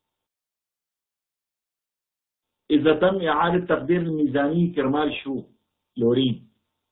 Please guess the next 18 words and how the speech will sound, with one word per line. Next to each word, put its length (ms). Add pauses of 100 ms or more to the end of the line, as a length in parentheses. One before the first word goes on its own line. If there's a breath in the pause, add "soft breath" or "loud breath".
(320)
إذا 180
تم 300
إعادة 520
تقدير 340
الميزانية، 800
أنتوا 220
والله 200
عم 140
تخلطوا 400
الأمور 340
ببعضها. 540 (1000)
إعادة 340
تقدير 460
الميزانية 840
أيمن، 440
شو 120
الهدف 420
منها؟ 340